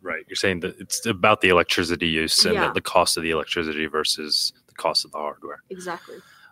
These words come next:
Speaker 1: Um, th-, yeah, so this, I mean, this is amazing. So random X, uh, it seems like will very likely be added to Monero,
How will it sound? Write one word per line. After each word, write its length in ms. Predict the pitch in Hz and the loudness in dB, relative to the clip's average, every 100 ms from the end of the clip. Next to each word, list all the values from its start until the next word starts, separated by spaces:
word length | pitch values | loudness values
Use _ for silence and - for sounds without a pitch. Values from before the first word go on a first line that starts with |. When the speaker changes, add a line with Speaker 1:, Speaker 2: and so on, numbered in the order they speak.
| _ - | _ 0
Speaker 1:
Um, 400 | 95 98 98 92 | 4 6 4 0
th-, 180 | 113 - | -4 -2
yeah, 160 | 104 127 | 2 2
so 160 | - | 2
this, 180 | 90 98 | -6 -6
I 80 | 101 | -4
mean, 140 | 104 | -2
this 140 | 104 120 | -2 0
is 100 | 113 | 0
amazing. 440 | 104 101 104 120 | 2 4 6 4
So 160 | - 98 | 4 4
random 400 | 98 110 117 101 | 6 4 4 2
X, 400 | 107 - - - | 2 0 -6 -2
uh, 280 | 101 95 92 | 2 4 4
it 80 | - | 0
seems 300 | 107 95 87 | -2 -2 0
like 260 | 90 - 76 - _ _ _ - 98 | 0 -2 -14 -20 _ _ _ -20 -6
will 220 | 101 95 | 0 0
very 300 | 95 98 95 | 4 6 6
likely 500 | 87 87 92 92 90 | 4 0 0 -2 -4
be 240 | 90 90 87 | -2 -2 0
added 360 | 87 85 87 - | 0 0 -2 -8
to 100 | 85 | -12
Monero, 640 | 85 82 82 82 82 80 | -8 -4 -4 -2 -4 -6